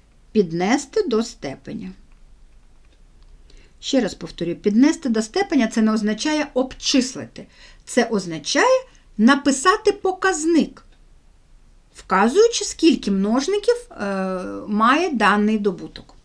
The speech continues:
І так, тепер ми бачимо спільний множник. Це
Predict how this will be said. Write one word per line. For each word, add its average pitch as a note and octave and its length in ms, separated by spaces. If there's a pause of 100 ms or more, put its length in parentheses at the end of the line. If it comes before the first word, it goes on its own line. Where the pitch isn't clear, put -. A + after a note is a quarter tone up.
(680)
І C4 80
так, - 280 (120)
тепер G4 240 (120)
ми G4+ 100
бачимо G4+ 420
спільний D4 380
множник. G#3+ 520 (340)
Це - 380